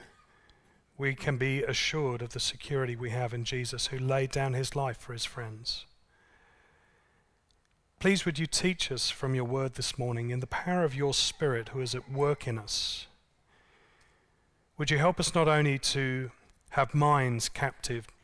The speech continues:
to Christ, but also would you inspire us to respond in what we would say and what we would do, that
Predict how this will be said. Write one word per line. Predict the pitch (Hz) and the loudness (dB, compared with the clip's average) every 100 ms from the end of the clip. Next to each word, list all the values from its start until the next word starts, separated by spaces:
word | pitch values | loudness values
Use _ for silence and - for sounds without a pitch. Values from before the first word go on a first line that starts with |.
| - - - | -20 -18 -12
to | 113 | -10
Christ, | - 120 107 98 - - - - _ _ _ _ _ _ _ _ _ - | -2 -2 -2 -2 -4 -4 -8 -20 _ _ _ _ _ _ _ _ _ -2
but | 147 | 4
also | 170 160 160 | 4 4 2
would | 143 131 | 2 0
you | 143 | 0
inspire | 139 - - 143 | 0 0 2 4
us | 139 - | 4 0
to | - | -4
respond | 131 - - 107 107 110 - - _ _ _ - | -4 -4 -6 -10 -8 -8 -8 -12 _ _ _ -2
in | |
what | 135 131 | 0 0
we | 131 | -2
would | 123 | -2
say | - 151 151 151 | 0 2 2 2
and | 139 | 0
what | 139 | -2
we | 135 | -4
would | 127 120 | -6 -8
do, | - 107 104 - - _ _ _ _ _ - _ _ _ _ _ _ _ _ - | -10 -12 -12 -18 -20 _ _ _ _ _ -20 _ _ _ _ _ _ _ _ -8
that | 127 139 | 0 2